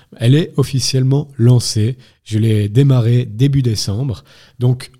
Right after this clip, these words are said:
en fait, Ownies, pour ceux qui ne savent pas, c'est une marque de confiserie chocolaterie sur laquelle je travaille depuis des années. Où, voilà, mon rêve, c'était de commercialiser une recette que j'avais développée quand j'étais en apprentissage.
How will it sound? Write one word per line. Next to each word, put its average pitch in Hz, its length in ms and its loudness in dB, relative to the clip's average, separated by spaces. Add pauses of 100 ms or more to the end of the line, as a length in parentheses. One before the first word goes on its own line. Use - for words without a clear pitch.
(140)
en 127 60 -4
fait, 147 400 -4
Ownies, 131 540 2 (260)
pour 110 140 -8
ceux 131 120 -2
qui 123 120 0
ne 113 40 0
savent 107 360 -6
pas, 127 280 0 (180)
c'est - 440 -4
une 117 160 -2
marque 127 260 -2
de 117 60 -2
confiserie 120 540 -4
chocolaterie 123 580 -4
sur - 100 -4
laquelle 117 320 -4
je 110 80 -4
travaille 113 300 -4
depuis 110 260 -6
des 127 320 -2
années. 110 360 -4 (500)
Où, 107 320 -6 (120)
voilà, 110 280 -2
mon 101 140 -4
rêve, 113 320 0 (220)
c'était 131 640 -2
de 107 120 -8
commercialiser 127 720 0
une 113 120 0
recette 123 420 -2
que 117 120 -2
j'avais 98 260 -4
développée 113 440 0
quand 113 120 -4
j'étais 101 220 -4
en 98 120 -2
apprentissage. 117 880 -4